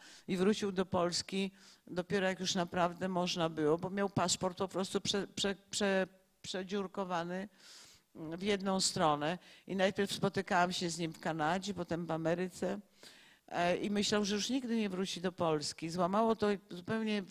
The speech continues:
życie ki-, kilku osób w ogóle z ekipy. Natomiast ja byłam przesłuchiwana wielokrotnie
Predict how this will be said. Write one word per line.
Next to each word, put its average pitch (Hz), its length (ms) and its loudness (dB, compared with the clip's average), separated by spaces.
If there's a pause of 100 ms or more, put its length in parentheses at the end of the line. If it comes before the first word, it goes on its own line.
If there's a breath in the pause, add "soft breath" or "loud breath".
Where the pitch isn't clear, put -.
życie 208 380 -4
ki-, 202 260 -10
kilku 208 400 0
osób 202 300 0
w 185 60 -6
ogóle 196 280 -2
z - 140 -12
ekipy. 175 460 -4 (520 loud breath)
Natomiast 202 920 2
ja 208 240 2
byłam 196 300 -2
przesłuchiwana 190 720 -2
wielokrotnie 175 800 0